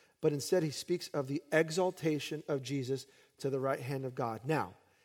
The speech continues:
this is what gets you killed. Because for a Jew to worship anyone other than the Creator God, for a Jew to revere anyone other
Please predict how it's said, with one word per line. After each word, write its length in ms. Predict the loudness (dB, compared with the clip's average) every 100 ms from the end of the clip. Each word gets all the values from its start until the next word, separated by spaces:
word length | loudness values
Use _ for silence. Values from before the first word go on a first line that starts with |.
| _ _ _ _ _ _ _
this 320 | 2 4 4 2
is 120 | 4
what 220 | 4 6
gets 260 | 4 2 -2
you 80 |
killed. 600 | -6 -4 0 0 0 -12 -20 _ _ _ _ _ _ _ _ _
Because 320 | 0 4 4
for 200 | 6 4
a 60 | 4
Jew 380 | 2 0 0 -2
to 160 | -2
worship 460 | 4 4 2 -4 -6
anyone 520 | 0 4 4 2 0 0
other 280 | 4 4 4
than 160 | 0 -2
the 80 |
Creator 520 | -6 -2 0 4 2 2
God, 300 | 2 0 -2 -2
for 160 | 0
a 120 | 0
Jew 240 | 0 0 0
to 60 | 2
revere 640 | 0 -2 -6 -2 0 0 0
anyone 420 | 0 2 2 0 2
other 320 | 4 6